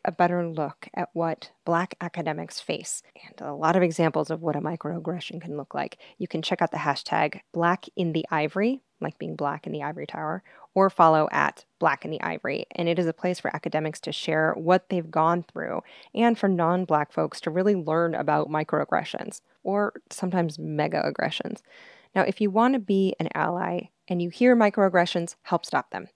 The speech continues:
If you have said things that you later realize or are told are microaggressions, understand how comments land and ch-, pledge to do better. It really matters. Also, let's move on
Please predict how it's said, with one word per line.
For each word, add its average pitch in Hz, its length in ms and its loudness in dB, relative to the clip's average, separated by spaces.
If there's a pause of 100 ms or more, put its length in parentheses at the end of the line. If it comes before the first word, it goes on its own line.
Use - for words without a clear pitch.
(340)
If - 200 -4
you 247 160 4
have 269 160 0
said 151 260 -2
things 151 300 -6
that - 160 -4
you 156 160 -6
later 165 340 0
realize 151 720 -2
or 170 180 0
are 156 100 -2
told 220 480 4 (120)
are 160 80 -2
microaggressions, 151 880 -2 (100)
understand 175 800 -4 (220)
how 175 160 0
comments 156 580 0
land - 440 -8 (280)
and 165 200 -8
ch-, - 120 -6 (140)
pledge 175 400 0
to - 80 -4
do 151 260 -2
better. - 440 -4 (180)
It 170 140 0
really 170 280 2
matters. - 520 -8 (240)
Also, 196 260 6
let's - 240 2
move 240 320 4
on 165 340 2